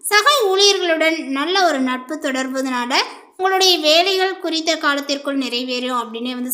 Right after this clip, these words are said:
சொல்லலாம். அரசியல்வாதிகள் தங்கள் சார்ந்துள்ள கட்சியினுடைய தொண்டர்களுக்கும் நெருங்கியவர்களுக்குமே மிகப்பெரிய உதவிகளை செய்து பாராட்டுகளையும் வந்து பாத்தீங்கன்னா பெறுவீர். உங்களுடைய கௌரவங்களானது உயரும். சமுதாயத்துல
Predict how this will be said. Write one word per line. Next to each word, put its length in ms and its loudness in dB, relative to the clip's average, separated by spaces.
சொல்லலாம். 400 -2
அரசியல்வாதிகள் 880 4
தங்கள் 460 0
சார்ந்துள்ள 480 2
கட்சியினுடைய 600 -2
தொண்டர்களுக்கும் 680 -4
நெருங்கியவர்களுக்குமே 1000 2
மிகப்பெரிய 440 -2
உதவிகளை 420 -4
செய்து 300 -6
பாராட்டுகளையும் 760 2
வந்து 180 0
பாத்தீங்கன்னா 400 -4
பெறுவீர். 440 -2
உங்களுடைய 400 2
கௌரவங்களானது 920 2
உயரும். 400 -2
சமுதாயத்துல 720 2